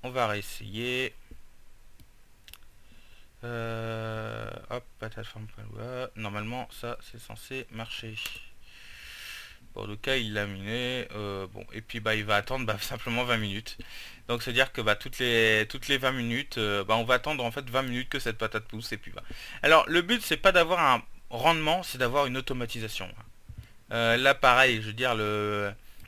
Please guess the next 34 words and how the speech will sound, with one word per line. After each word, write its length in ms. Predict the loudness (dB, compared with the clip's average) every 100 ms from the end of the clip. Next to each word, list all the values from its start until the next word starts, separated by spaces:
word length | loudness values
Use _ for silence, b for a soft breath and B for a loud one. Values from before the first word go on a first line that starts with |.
| -18 -20 -18 -16 -16 -16 -20 -20 -16 -8
on 140 | -2 2
aurait 180 | 4 2
pu 380 | 0 -4 0
éventuellement, 580 | 2 0 -2 -2 -2 -4
c'est 180 | -4 -6
faire, 360 | 0 2 4 2
en 80 |
fait, 200 | -4 -6
simplement, 400 | -4 -4 -4 -2
bah, 140 | 2 4
la 120 | 4
turtle, 280 | 0 0 2
on 60 | 2
l'a 80 |
fait 140 | 0 0
monter 260 | -2 -4
très 200 | -2 0
haut, 220 | 2 0 -6 B B B
elle 120 | 2
balance, 360 | 4 4 2 -4
elle 80 |
crache, 260 | 0 0 0
elle 80 | -2
crache, 280 | -2 0 0
elle 80 |
crache, 260 | -2 -2 0
elle 80 | -2
crache, 300 | 0 -2 -2
elle 120 | -6
crache 300 | -2 -2 -2
des, 300 | -4 -4 -6
du 120 | -8
gravier, 320 | -6 -2 0 0
quoi, 200 | 0